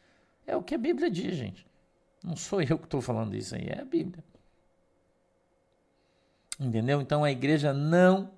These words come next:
pode ter falhas. Não pode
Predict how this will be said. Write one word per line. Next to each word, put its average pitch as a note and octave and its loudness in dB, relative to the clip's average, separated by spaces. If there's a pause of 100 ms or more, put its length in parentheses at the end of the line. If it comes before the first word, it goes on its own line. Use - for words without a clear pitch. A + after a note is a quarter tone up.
(260)
pode D3 4 (220)
ter C3+ 4
falhas. B2+ 6 (720)
Não E3 6 (140)
pode A2 6